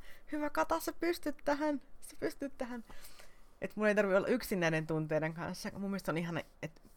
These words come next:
ihmisten pitäisi niinku jakaa enemmän näitä tämmösiä fiiliksiä. Niin s-, sit se, se ei oo niin pelottavaa kenellekään, koska moni huomaa s-, silloin olevansa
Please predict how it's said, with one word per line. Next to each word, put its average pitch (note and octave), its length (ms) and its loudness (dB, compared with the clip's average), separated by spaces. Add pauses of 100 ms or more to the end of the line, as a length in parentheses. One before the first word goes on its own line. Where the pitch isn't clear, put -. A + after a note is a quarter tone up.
ihmisten G3+ 320 0
pitäisi F3 260 -2
niinku F3 160 -6
jakaa F3+ 500 4
enemmän G#2 380 -4
näitä A2+ 220 -6 (120)
tämmösiä C3+ 340 -6
fiiliksiä. D#3 640 -6 (640)
Niin F3 180 -4
s-, - 80 -16 (420)
sit G3 200 -10
se, G#3 180 6 (220)
se D#3 100 -2
ei F#3+ 140 6
oo G3+ 60 6
niin G3+ 240 0
pelottavaa D#3 640 2
kenellekään, D#3+ 680 -2
koska - 380 -8
moni F3 280 -2
huomaa E3 640 0 (340)
s-, - 160 -16
silloin E3+ 280 -2
olevansa D#3 520 0